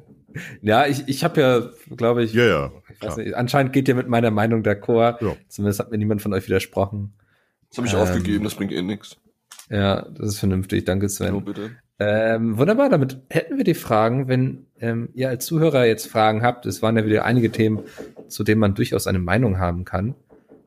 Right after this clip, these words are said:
Speaker 1: ähm, einfach peatcast at peats mit D E schreiben und dann mit etwas Glück und einer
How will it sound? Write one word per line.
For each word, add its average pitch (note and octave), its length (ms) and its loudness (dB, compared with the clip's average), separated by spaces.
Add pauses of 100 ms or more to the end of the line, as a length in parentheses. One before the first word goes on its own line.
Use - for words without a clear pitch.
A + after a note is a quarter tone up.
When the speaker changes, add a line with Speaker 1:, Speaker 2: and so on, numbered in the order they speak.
(160)
Speaker 1:
ähm, G2+ 300 4
einfach C3 340 0
peatcast - 480 -2
at - 140 -4
peats - 280 -4
mit A2 160 -2
D - 60 0
E C3 140 0
schreiben A2 560 0
und G#2 280 -4
dann B2+ 320 2 (520)
mit A#2+ 300 -8
etwas C3 480 0
Glück C3 360 2
und B2 360 -4
einer A2+ 440 0